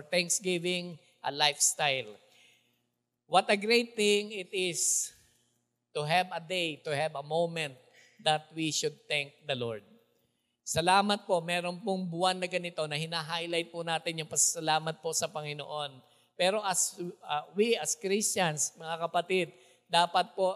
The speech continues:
lifestyle po natin ito. Pwede po ba natin sabihin yan? Lifestyle.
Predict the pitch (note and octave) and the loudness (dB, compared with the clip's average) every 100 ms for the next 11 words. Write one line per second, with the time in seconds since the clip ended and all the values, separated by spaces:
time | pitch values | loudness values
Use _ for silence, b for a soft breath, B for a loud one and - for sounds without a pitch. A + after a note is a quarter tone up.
0 | E3 D#3+ E3 E3 - - D#3+ D#3 D3+ D#3+ | -2 -4 -4 -4 -6 -2 0 -2 -4 -8
1 | D3 D3+ D3 D3 C3+ C3 F3 E3+ F3 F3 | -4 -4 -4 -8 -8 -2 -2 -2 -2 0
2 | E3+ D#3+ D#3+ - D#3+ D#3 D#3 D3+ C#3+ C#3+ | 0 -2 -2 -2 -2 -4 -4 -4 -6 -6
3 | b _ D3+ E3 F#3+ - - C#3 A#2+ | b _ 2 2 4 2 2 -2 -2